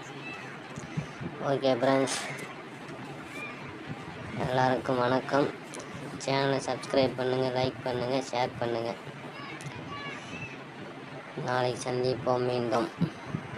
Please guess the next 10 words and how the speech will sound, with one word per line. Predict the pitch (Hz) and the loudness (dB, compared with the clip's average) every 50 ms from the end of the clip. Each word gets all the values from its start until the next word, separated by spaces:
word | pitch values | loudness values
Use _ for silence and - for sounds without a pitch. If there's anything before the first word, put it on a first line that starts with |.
| - - - - - - - - - - - - - - - - - - - - | -6 -6 -6 -8 -8 -10 -10 -10 -10 -10 -10 -10 -10 -10 -10 -10 -10 -10 -8 -6
இந்த | - 127 123 123 117 | -4 -2 -2 -2 -2
கெஸ்ஸிங் | - 127 127 123 - - 135 127 123 | 0 -2 -2 0 2 2 4 4 4
லேட்டாக | 120 123 123 - 139 127 123 | 4 2 2 2 2 2 2
தான் | 123 | 2
வந்திருக்கு, | 127 127 127 127 127 120 120 117 123 147 147 135 - - - | 2 2 2 2 2 0 0 2 2 4 4 2 2 -2 -6
ஏன்னா | 120 123 123 123 | -4 -2 0 0
அந்த | 117 123 120 123 | 0 2 2 2
அளவுக்கு | 123 123 131 120 - | 2 2 2 0 0
செட் | - 123 120 - - - | -2 -4 -4 -2 2 4
ஆகல. | 135 123 120 120 113 120 139 139 | 4 4 4 4 4 4 4 4